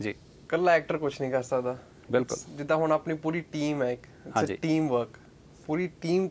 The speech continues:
Speaker 2: together ਜੇ ਤੁਹਾਡੀ ਇਕੱਠੀ ਚੱਲ ਰਹੀ ਹੈ,
Speaker 1: ਜੀ।
Speaker 2: ਤਾਂ ਤੁਸੀਂ ਉਹ ਇੱਕ ਸਕਸੈਸਫੁਲ ਮੂਵੀ ਬਣਾ ਸਕਦੇ ਹੋ।
Speaker 1: No doubt।
Speaker 2: ਹੁਣ ਸਾਡੇ ਜਿਹੜੇ ਕ੍ਰੀਏਟਿਵ ਹੈਡ ਭੁਪਿੰਦਰ ਸਿਆਨ ਨੇ, ਮਿਸਟਰ ਭੁਪਿੰਦਰ ਸਿਆਨ।
Speaker 1: ਹਾਂਜੀ।
Speaker 2: ਮੈਂ ਤਾਂ ਚਲੋ ਫਸਟ ਮੂਵੀ ਹੈ, ਬੇਬੀ ਬੇਬੀ ਸਟੈਪਸ ਲੈ ਰਿਹਾ ਸੀਗਾ।
Speaker 1: ਆਹਾ।
Speaker 2: ਉਹਨਾਂ ਨੇ ਹੱਥ ਫੜ ਕੇ ਮੈਨੂੰ ਪੂਰੀ ਮੂਵੀ ਕਰਾਈ ਹੈ।
Speaker 1: ਕਿਆ ਬਾਤ
Speaker 2: ਮਤਲਬ
Speaker 1: ਹੈ।
Speaker 2: literally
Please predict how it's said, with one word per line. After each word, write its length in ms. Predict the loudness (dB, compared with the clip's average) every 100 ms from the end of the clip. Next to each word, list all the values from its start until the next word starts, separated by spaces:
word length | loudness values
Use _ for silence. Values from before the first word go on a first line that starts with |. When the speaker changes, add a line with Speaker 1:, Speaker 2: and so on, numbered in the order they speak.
| 0
Speaker 2:
together 300 | 2 2 0
ਜੇ 140 | 0
ਤੁਹਾਡੀ 300 | 0 2 0
ਇਕੱਠੀ 460 | -6 -4 -4 -2 0
ਚੱਲ 260 | 2 2
ਰਹੀ 200 | 0 -2
ਹੈ, 120 | -4 -6 -4
Speaker 1:
ਜੀ। 200 | -2 -2 -6 -10 -2
Speaker 2:
ਤਾਂ 120 | 0
ਤੁਸੀਂ 360 | 0 -6 0 0
ਉਹ 120 | 0
ਇੱਕ 240 | -6 -12
ਸਕਸੈਸਫੁਲ 580 | -10 -6 0 0 -2 -6
ਮੂਵੀ 260 | -4 -4 -2
ਬਣਾ 240 | -2 -4
ਸਕਦੇ 340 | -4 -10 -12
ਹੋ। 380 | -18 -8 0 2
Speaker 1:
No 100 | 2
doubt। 160 | 0 -4 -4
Speaker 2:
ਹੁਣ 140 | -4
ਸਾਡੇ 240 | 0 -2 0
ਜਿਹੜੇ 160 | -4
ਕ੍ਰੀਏਟਿਵ 360 | 0 0 0 -2
ਹੈਡ 120 | -4
ਭੁਪਿੰਦਰ 440 | -4 -6 -6 -6
ਸਿਆਨ 300 | -6 -4 -4
ਨੇ, 120 | -6 -8
ਮਿਸਟਰ 280 | -10 -10
ਭੁਪਿੰਦਰ 380 | -10 -10 -8 -8
ਸਿਆਨ। 200 | -10 -4 -2
Speaker 1:
ਹਾਂਜੀ। 220 | -2 -4 -10 -20 -20 -18 -14 -2
Speaker 2:
ਮੈਂ 180 | 4 6
ਤਾਂ 60 | 6
ਚਲੋ 180 | 4
ਫਸਟ 300 | 6 4 4
ਮੂਵੀ 180 | 4 4
ਹੈ, 100 | 4
ਬੇਬੀ 500 | 2 -2 2 4 4
ਬੇਬੀ 240 | 2 0 2
ਸਟੈਪਸ 300 | 2 2 2
ਲੈ 120 | 4
ਰਿਹਾ 100 | 2
ਸੀਗਾ। 180 | 0 -6
Speaker 1:
ਆਹਾ। 280 | -6 -2
Speaker 2:
ਉਹਨਾਂ 140 | 0 2
ਨੇ 80 | 2
ਹੱਥ 280 | 4 2
ਫੜ 240 | 2 0 0
ਕੇ 180 | 0 -2
ਮੈਨੂੰ 220 | 0 -2
ਪੂਰੀ 160 | -2
ਮੂਵੀ 280 | -2 -2 -4
ਕਰਾਈ 220 | -4 -6
ਹੈ। 500 | -8 -16 -20 -18 -10 2
Speaker 1:
ਕਿਆ 180 | 2
ਬਾਤ 200 | 4 2
Speaker 2:
ਮਤਲਬ 140 | 0 -4
Speaker 1:
ਹੈ। 260 | -6 -4
Speaker 2:
literally 440 | -2 0 2 0